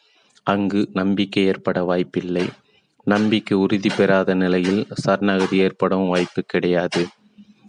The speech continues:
எந்த கேள்வியும் கேட்காமல் சரணடைந்தால் மட்டுமே சரணாகதி ஏற்பட சாத்தியமுண்டு. ஒரு முறை திருப்பூர் சென்றிருந்த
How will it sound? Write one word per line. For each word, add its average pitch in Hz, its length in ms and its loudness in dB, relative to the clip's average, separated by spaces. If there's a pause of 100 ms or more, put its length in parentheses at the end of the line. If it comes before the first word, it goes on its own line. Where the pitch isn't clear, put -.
(180)
எந்த 101 280 0
கேள்வியும் 101 440 0
கேட்காமல் 95 600 0 (120)
சரணடைந்தால் 95 840 2
மட்டுமே 95 460 0 (100)
சரணாகதி 95 760 0 (100)
ஏற்பட 95 380 0 (240)
சாத்தியமுண்டு. 90 840 0 (920)
ஒரு 107 200 4
முறை 104 240 4
திருப்பூர் 107 540 0
சென்றிருந்த 98 520 2